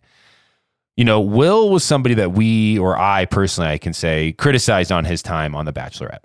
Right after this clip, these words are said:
I thought it was a little weird. I thought it was a little wild. Obviously, there was a lot of, like, chaos and drama around Will. And, um, at that time, we didn't get a good picture of Will. I will say this. Will, to me,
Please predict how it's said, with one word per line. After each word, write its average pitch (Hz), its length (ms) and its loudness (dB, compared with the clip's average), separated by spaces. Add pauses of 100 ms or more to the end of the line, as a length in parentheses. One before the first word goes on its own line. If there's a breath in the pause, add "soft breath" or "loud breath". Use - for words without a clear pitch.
I 95 80 -2
thought 98 240 2
it 90 100 0
was 85 220 0
a 82 40 -2
little 82 300 -2
weird. 147 380 2
I 95 60 2
thought 92 180 0
it 85 40 -2
was 82 100 -4
a - 20 -4
little 82 180 0
wild. 107 380 0
Obviously, 85 320 -4
there 80 80 0
was 76 100 -2
a 80 40 -2
lot 76 180 -2
of, 71 100 -8
like, 69 180 -8
chaos 98 480 0
and 85 120 -6
drama 87 360 0
around 82 300 -2
Will. 87 380 0
And, 71 120 -16 (520 soft breath)
um, 73 460 -2 (380)
at 95 160 -8
that 76 200 -8
time, 92 760 -4
we 117 180 -2
didn't 123 180 0
get 107 100 -2
a 98 40 -4
good 85 200 -4
picture 92 320 -4
of 73 80 -10
Will. 78 260 -4
I 147 180 2
will 190 200 2
say 113 280 0
this. 76 400 -8 (280)
Will, 156 460 4
to - 180 0
me, 104 640 0